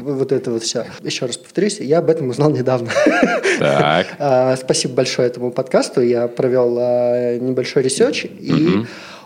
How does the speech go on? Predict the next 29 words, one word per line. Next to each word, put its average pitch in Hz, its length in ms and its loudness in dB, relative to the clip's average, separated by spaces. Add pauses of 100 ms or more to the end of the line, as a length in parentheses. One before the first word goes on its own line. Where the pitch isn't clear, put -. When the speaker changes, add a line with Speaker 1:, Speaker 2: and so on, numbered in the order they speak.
Speaker 1:
узнал, 185 320 2
что, - 640 2 (600)
а, 135 240 2
смазка, 196 460 2
в 139 340 -4
отличие 139 600 0
от 127 140 -4
того, 143 160 4
что 147 160 -4
думают 139 360 0
люди 135 160 2
обычные, 131 440 -2
которые 117 360 -6
не 131 240 -4
знают 262 320 0
об 143 120 4
этом, 139 260 0
это 190 260 0
не 147 260 0
что-то, 127 1000 0 (160)
что - 200 -4
пришло 135 380 -2
из 131 140 2
Америки, 175 440 0
из 117 120 -4
девяностых, 127 680 -4
вот 110 240 -6
с, - 200 -14
а, 113 260 -2